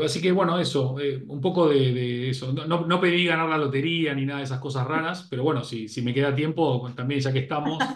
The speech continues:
Speaker 1: ganar la lotería.
Speaker 2: Me encanta. Andy, yo te quiero agradecer infinitamente, de verdad, de corazón,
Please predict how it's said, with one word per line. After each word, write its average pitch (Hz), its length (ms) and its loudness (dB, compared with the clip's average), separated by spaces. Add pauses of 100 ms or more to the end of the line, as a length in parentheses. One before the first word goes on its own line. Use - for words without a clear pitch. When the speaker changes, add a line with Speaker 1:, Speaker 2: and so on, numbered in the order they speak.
(120)
Speaker 1:
ganar 143 180 4
la 135 100 2
lotería. 120 420 2 (120)
Speaker 2:
Me 254 300 4
encanta. 247 720 -2 (500)
Andy, 269 380 0
yo 254 140 2
te 285 120 0
quiero 269 200 2
agradecer 233 680 2
infinitamente, 220 1300 -2 (120)
de 196 180 2
verdad, 190 420 2
de 196 60 -6
corazón, 208 840 0